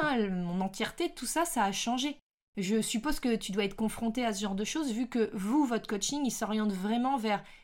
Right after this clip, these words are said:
des couples qui sont en passe de se marier. Il y a une nécessité, je pense, à avoir une vision, une envie commune d'évoluer ensemble,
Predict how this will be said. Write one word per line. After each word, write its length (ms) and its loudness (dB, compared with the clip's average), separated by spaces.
des 160 -2
couples 260 4
qui 120 -6
sont 160 -2
en 100 2
passe 380 2
de 80 2
se 160 -4
marier. 340 0
Il 80 0
y 40 4
a 20 6
une 300 6
nécessité, 520 2
je 140 -2
pense, 240 0
à 80 4
avoir 320 2
une 140 4
vision, 520 0
une 260 2
envie 300 2
commune 400 4
d'évoluer 500 2
ensemble, 540 0